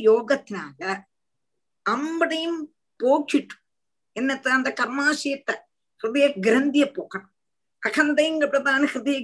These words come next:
கிரந்திய போக்கின காரணம் நம்ம என்னென்னலாம் செய்துட்டு இருந்தோமோ அந்த யோகத்துல இருந்து பின்வாங்கணும். கர்ம தியாகம்,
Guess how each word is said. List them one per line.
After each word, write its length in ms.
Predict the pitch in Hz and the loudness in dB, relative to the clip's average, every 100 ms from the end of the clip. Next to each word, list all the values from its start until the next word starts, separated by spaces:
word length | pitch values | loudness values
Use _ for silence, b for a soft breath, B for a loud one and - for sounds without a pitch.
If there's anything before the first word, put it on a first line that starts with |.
| 190 | 0
கிரந்திய 380 | 202 247 311 311 | 2 6 6 4
போக்கின 480 | 175 170 - 254 196 | 0 -12 -6 -6 -6
காரணம் 840 | 196 - - 165 180 180 180 185 _ _ _ _ _ | -8 -10 -10 -10 -8 -10 -10 -14 _ _ _ _ _
நம்ம 200 | 185 185 | 0 4
என்னென்னலாம் 840 | 180 175 190 214 247 254 269 285 302 | 4 4 4 2 4 4 6 6 4
செய்துட்டு 460 | - 233 240 247 226 | 0 -6 -6 -6 -2
இருந்தோமோ 540 | 202 180 175 175 180 185 190 190 190 _ _ _ | -2 -2 -6 -6 -4 0 0 -2 -6 _ _ _
அந்த 240 | 175 196 190 | -2 0 4
யோகத்துல 560 | 175 180 196 208 202 190 | 4 4 2 2 2 2
இருந்து 220 | 185 214 | 2 -2
பின்வாங்கணும். 600 | - 180 156 170 - - _ _ | -6 -8 -8 -14 -18 -20 _ _
கர்ம 360 | - - 208 254 254 180 175 - | -2 -2 0 0 0 0 -4 -2
தியாகம், 380 | 294 269 220 - | 0 0 0 -8